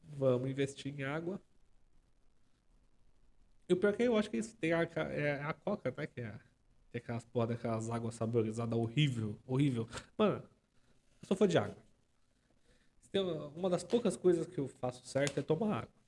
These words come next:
Eu não con-, eu sou muito ruim pra comer fruta. Nossa, fruta é muito difícil.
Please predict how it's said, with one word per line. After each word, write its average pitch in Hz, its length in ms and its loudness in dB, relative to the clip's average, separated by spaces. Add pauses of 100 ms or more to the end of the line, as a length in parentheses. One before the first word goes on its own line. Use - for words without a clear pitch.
(540)
Eu 127 140 -4
não 147 160 -4
con-, 131 320 -4
eu 131 160 -2
sou - 180 -10
muito 165 320 2
ruim 135 140 2
pra 127 140 -2
comer 123 200 -6
fruta. - 280 -10
Nossa, 131 360 -8
fruta 123 260 -14
é - 20 -12
muito - 240 -20
difícil. - 340 -16